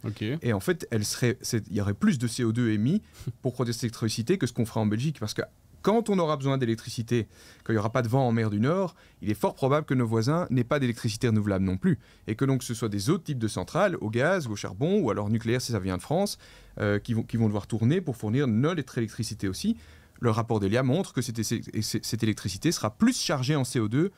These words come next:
Speaker 2: que ce qu'on fera en Belgique.
Speaker 1: Ouais, donc ça, ça, ça paraît un peu, un peu hypocrite du coup de, de faire de, des marchés, euh, de cette manière. On nous pose des, des questions là dans le chat.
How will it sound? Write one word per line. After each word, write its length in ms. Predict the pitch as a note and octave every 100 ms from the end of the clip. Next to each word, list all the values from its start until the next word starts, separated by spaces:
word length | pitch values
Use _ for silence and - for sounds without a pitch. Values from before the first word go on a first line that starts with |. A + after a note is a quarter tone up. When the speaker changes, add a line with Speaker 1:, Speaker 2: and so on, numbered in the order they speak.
| _ _
Speaker 2:
que 100 | -
ce 60 | B2
qu'on 100 | A2+
fera 160 | - C#3+
en 60 |
Belgique. 340 | A2 F#2 - -
Speaker 1:
Ouais, 140 | A#2 G2
donc 160 | F#2+
ça, 180 | - G#2
ça, 240 | G2 G#2+ - -
ça 160 | - G#2
paraît 200 | A#2 C3+
un 120 | A#2+
peu, 260 | C#3+ C#3 A#2+
un 80 | A2+
peu 160 | C3+
hypocrite 480 | B2 - A2 - C3
du 100 | A2+
coup 220 | A2 B2
de, 400 | A2+ G#2 G2+ G2 G2
de 60 |
faire 340 | F#2 A2+ G2+ G2
de, 260 | G2 F#2+ F#2 G2+ G#2+
des 100 | G#2
marchés, 400 | G2 - - G2+
euh, 100 | F#2 - - - -
de 40 |
cette 200 | - A2+
manière. 240 | A2 B2+ C#3
On 40 |
nous 100 | B2
pose 180 | D#3 E3
des, 220 | D3+ D3
des 100 | C3
questions 380 | C3 A#2+ - D#3+
là 100 | C#3
dans 140 | B2
le 100 | A#2
chat. 240 | A2+ D#3